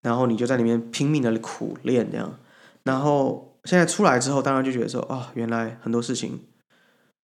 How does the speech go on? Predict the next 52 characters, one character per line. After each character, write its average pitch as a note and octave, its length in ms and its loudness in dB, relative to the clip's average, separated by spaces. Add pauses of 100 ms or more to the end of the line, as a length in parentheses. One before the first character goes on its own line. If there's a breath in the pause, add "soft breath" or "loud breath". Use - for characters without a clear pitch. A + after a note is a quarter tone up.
(880)
真 A#3 120 4
的 D#3+ 80 4
现 - 140 0
在 B2+ 80 2
看 B2+ 140 0
得 A2+ 40 2
很 A2+ 80 -4
清 A2+ 160 -4
楚 - 160 -4
了， - 220 -12 (460)
就 B2+ 100 -4
是 - 480 -4 (380)
这 D#3+ 100 0
个 C3+ 80 2
中 C3+ 180 -2
间 C3+ 200 0
真 C#3 100 -2
的 C#3 80 0
有 A2+ 180 2
蛮 A2+ 160 0
多 B2+ 140 -2
故 B2+ 180 -2
事 A#2 240 -2
也 - 80 -4
都， A#2 400 -4 (1040 soft breath)
嗯， G1+ 760 -8 (960)
蛮， B2 240 -2
蛮 C#3+ 180 2
有 C#3 180 0
趣 - 460 -2
的。 - 300 -6 (360)
当 D3+ 120 4
然 C3 120 2
有 A#2 60 0
些 C3 100 -4
东 C3+ 140 -2
西 C3+ 100 -4
比 B2+ 80 -10
较， A#2+ 200 0
比 A#2+ 120 -4
较 C3 140 0
私 D3 300 -4
密 D3+ 180 0
一 B2+ 60 0
点， - 120 -2
我 - 60 -6
们 A2+ 140 -2
也 A2+ 40 0
不 A2+ 120 -8
好 B2 160 -8
分 A#2+ 200 -2
享。 B2 240 -6